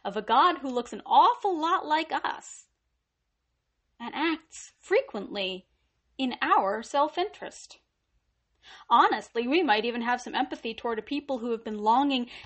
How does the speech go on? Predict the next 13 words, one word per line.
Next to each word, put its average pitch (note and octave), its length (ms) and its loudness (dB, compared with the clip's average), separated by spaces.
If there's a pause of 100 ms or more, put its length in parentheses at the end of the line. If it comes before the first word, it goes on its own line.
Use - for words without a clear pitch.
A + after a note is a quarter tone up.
and G#3+ 140 -2
anticipating A3 840 -2
a G#3+ 80 -4
freedom D4 460 0
that A3+ 160 -8
turns D4 300 -2
out B3+ 180 2
to C4+ 80 -6
be B3 120 -6
not C#4+ 380 0
quite A4+ 460 2
as F#4+ 160 -4
perfect F#4+ 600 0